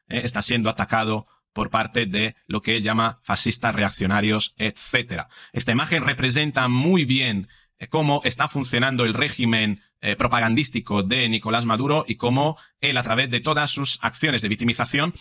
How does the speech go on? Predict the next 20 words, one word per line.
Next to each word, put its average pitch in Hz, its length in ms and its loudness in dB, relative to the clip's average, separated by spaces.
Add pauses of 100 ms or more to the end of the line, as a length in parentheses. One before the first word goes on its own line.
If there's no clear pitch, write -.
(140)
está - 240 0
tratando 127 480 2
de 127 300 0 (160)
mostrar 147 280 0
solo 160 180 2
una 120 140 0
parte 120 220 0
de 107 60 0
la 101 120 0
realidad, 101 380 0
la 101 100 -4
parte - 320 -2
que 110 140 -2
le 110 100 0
conviene, 143 500 -2 (120)
mientras 127 280 0
por 131 120 0
el 131 80 2
otro 123 180 0
lado, 113 340 -2